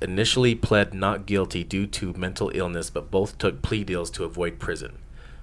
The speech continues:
Morgan, who stabbed Peyton, was sentenced to forty years in a mental institution and was, and was diagnosed with schizophrenia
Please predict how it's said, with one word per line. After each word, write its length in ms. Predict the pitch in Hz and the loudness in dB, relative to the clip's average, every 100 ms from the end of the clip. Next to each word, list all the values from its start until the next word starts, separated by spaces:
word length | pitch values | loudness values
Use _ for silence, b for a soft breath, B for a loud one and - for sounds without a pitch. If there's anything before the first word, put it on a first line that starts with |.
| b | b
Morgan, 480 | - 101 120 107 92 | -4 2 2 4 0
who 140 | 90 87 | -2 -6
stabbed 500 | - - 135 135 - | -2 4 6 4 2
Peyton, 460 | 92 82 80 85 - b b b | 0 0 -6 -12 -12 b b b
was 100 | 92 | 0
sentenced 500 | 107 101 107 107 - | 2 4 2 -2 -4
to 60 | 87 | -4
forty 380 | - 123 127 131 | -4 2 2 2
years 400 | 123 117 104 92 | 2 4 4 2
in 120 | 95 | -2
a 40 | |
mental 400 | 90 98 110 107 | -2 -4 -2 -2
institution 680 | 80 92 98 - 98 87 92 | -2 -4 -6 -6 -6 -4 -4
and 120 | 87 | -6
was, 140 | 85 92 - | -6 -8 -4
and 160 | 101 98 | -4 -2
was 160 | 92 87 | -4 -2
diagnosed 580 | 98 104 98 98 95 | 0 0 -2 -6 -6
with 200 | 87 85 - b b b | -6 -8 -8 b b b
schizophrenia 960 | - - 113 123 - 113 110 110 113 | -8 -4 -2 -2 2 2 4 2 0